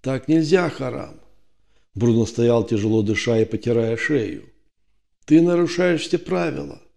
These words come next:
Правил не существует. И это единственное правило, которым я руководствуюсь. У тебя есть выбор.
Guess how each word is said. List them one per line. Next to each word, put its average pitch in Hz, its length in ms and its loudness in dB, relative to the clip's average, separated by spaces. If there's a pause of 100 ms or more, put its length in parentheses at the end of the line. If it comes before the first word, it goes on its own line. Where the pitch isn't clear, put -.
(600)
Правил 139 440 2
не 151 140 6
существует. 147 1000 -2 (460)
И 110 100 -2
это 120 220 2
единственное 123 680 2
правило, 131 460 0
которым 123 400 0
я 127 100 4
руководствуюсь. 127 1040 0 (580)
У - 60 -18
тебя 117 380 0
есть 151 160 2
выбор. 120 440 2